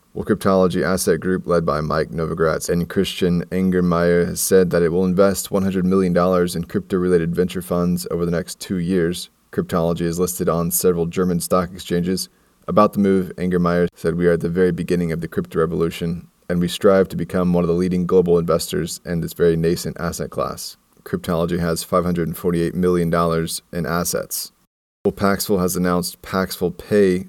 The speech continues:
the peer-to-peer marketplace with around six million users, will let customers pay merchants through over four hundred payment methods that are then converted into Bitcoin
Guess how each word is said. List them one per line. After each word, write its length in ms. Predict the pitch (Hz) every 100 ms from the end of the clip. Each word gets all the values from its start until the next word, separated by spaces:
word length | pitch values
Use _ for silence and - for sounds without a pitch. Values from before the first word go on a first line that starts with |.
| -
the 80 | 101
peer-to-peer 380 | 92 85 82 85
marketplace 640 | 80 85 85 - 85 85
with 120 | 82
around 300 | 80 85 82
six 300 | 85 87 -
million 260 | 85 85 85
users, 340 | 87 85 82
will 120 | 80 82
let 240 | 80 -
customers 520 | - 107 - 95 90
pay 300 | - - 98
merchants 640 | 90 98 110 92 87 - - _ _
through 200 | 85 82
over 200 | 87 85
four 240 | 80 95 95
hundred 280 | 87 82
payment 280 | - 107 101
methods 460 | 82 85 101 87 - _ _ _
that 140 | 85
are 100 | 82
then 200 | 85 98
converted 500 | 92 95 98 101 95
into 180 | 90 90
Bitcoin 560 | 87 117 123 92 82